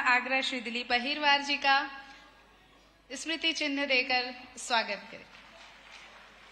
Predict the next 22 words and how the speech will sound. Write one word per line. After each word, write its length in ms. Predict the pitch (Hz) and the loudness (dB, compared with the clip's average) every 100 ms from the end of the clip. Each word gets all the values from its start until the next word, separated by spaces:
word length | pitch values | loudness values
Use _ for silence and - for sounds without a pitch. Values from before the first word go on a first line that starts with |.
| - - - - - - - - - _ _ 196 | -20 -20 -20 -20 -20 -20 -20 -20 -20 _ _ -4
आज 260 | 208 202 | -2 -2
ये 100 | 202 | -6
कार्यक्रम 500 | 202 214 240 294 320 415 - - - 247 | -2 -2 -2 0 -2 -2 -14 -20 -6 -2
अंतर्राष्ट्रीय 680 | 254 262 240 233 - 262 226 | 0 2 4 2 2 -2 2
बाघ 220 | 214 226 | 2 2
दिवस 360 | 233 226 247 - | -2 -6 -6 -4
पर 220 | 285 339 - - | -2 -2 -4 -4
आज 200 | 214 202 | -4 -2
यहाँ 200 | 208 214 | -4 -6
संपन्न 520 | 208 220 220 240 254 262 | -10 -12 -10 -8 -8 -8
हुआ। 240 | 262 262 339 - - - - 233 | -2 0 0 -6 -18 -20 -8 -2
बहुत 340 | 240 294 285 | 2 0 0
ही 60 | 269 | -4
बहुत 300 | 233 226 202 | -2 -2 -4
धन्यवाद। 600 | 220 226 240 262 339 - - - - | -6 -2 2 2 2 -6 -16 -8 -4
अपर 240 | 269 311 | 0 0
प्रधान 420 | 320 294 254 269 269 | 0 -4 0 2 2
मुख्य 280 | 269 269 | -2 -4
वन 180 | 247 240 | -4 -4
संरक्षक 520 | 233 254 240 240 277 254 | -4 -4 -4 -4 -4 -4
वन्य 220 | 226 233 | -4 -4
प्राणी 420 | 226 220 220 285 | -2 0 0 -4